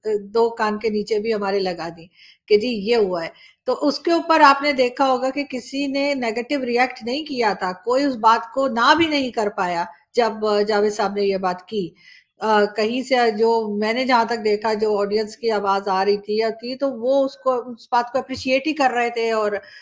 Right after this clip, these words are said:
अ, उस बात को पसंद ही कर रहे थे कि उन्होंने जो सच बोला था। अब, अ, ये इस वजह से भी मुझे लगा कि वो आए और आके उन्होंने इसको, क्योंकि बार-बार इंडिया की तरफ से कहा जाता है ना, "घुस के मारेंगे", तो मैंने कहा शायद इस, ये तरीका है, वो जाहिर है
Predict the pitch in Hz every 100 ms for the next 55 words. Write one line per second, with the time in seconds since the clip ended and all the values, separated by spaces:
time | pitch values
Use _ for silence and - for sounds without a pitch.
0 | - - 202 196 226 - 220 220 226 220
1 | 247 247 277 240 220 220 220 214 214 214
2 | 208 208 226 214 - 202 208 214 214 156
3 | - _ _ - 220 202 202 208 202 185
4 | 214 233 226 226 240 277 254 269 269 233
5 | 262 277 254 233 214 208 220 226 233 220
6 | 214 208 214 247 247 226 - 220 247 262
7 | 247 208 208 208 208 220 214 - 196 233
8 | 233 214 214 233 220 208 220 226 226 226
9 | 214 220 214 180 - 285 254 - 226 202
10 | 175 170 170 190 _ _ _ _ 247 233
11 | 247 285 320 311 311 285 262 277 - 220
12 | 277 339 302 277 269 285 339 277 311 320
13 | 339 277 277 277 277